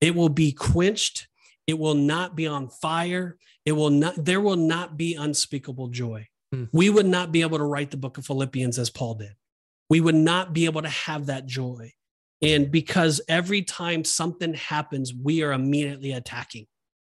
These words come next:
Speaker 1: We are immediately blaming. We are immediately getting into that. And so if you have that habit, then I would highly recommend that you would get in contact with somebody to help walk you through this. We would love to be able to help you with that,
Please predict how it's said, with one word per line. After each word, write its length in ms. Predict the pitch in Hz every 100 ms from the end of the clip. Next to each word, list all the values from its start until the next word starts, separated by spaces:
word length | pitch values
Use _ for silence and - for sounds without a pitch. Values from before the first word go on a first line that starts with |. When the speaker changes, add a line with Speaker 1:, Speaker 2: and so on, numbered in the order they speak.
| _ _
Speaker 1:
We 120 | 147
are 100 | 151
immediately 640 | 135 131 147 175 170 156 143
blaming. 440 | 127 123 117 110
We 160 | 131 147
are 40 |
immediately 480 | 131 147 175 170 147
getting 220 | 139 135
into 200 | 131 127
that. 220 | 117 110
And 120 | 127 127
so 120 | 147
if 140 | 131
you 100 | 175
have 380 | 175 - 180 175
that 200 | 170 147
habit, 460 | - 151 156 123 113 _ _ _ _ _ _ _
then 160 | - 143
I 100 | 139
would 160 | 147 143
highly 460 | - 165 175 170
recommend 560 | 147 139 147 135 139 123
that 100 | 143
you 160 | 143
would 180 | 151 143
get 180 | 131 151
in 100 | 135
contact 580 | - 147 156 151 151 -
with 100 | 151
somebody 400 | - 143 147 139
to 80 | 120
help 280 | - 143 -
walk 300 | 127 131 123
you 60 |
through 320 | 110 131 147
this. 320 | 151 156 156 - - _ -
We 180 | 135 170
would 160 | 180
love 260 | 170 160 151
to 80 | 147
be 120 | 147
able 160 | 147 147
to 40 |
help 280 | 131 147 139
you 100 | 147
with 220 | 139 139
that, 260 | 139 139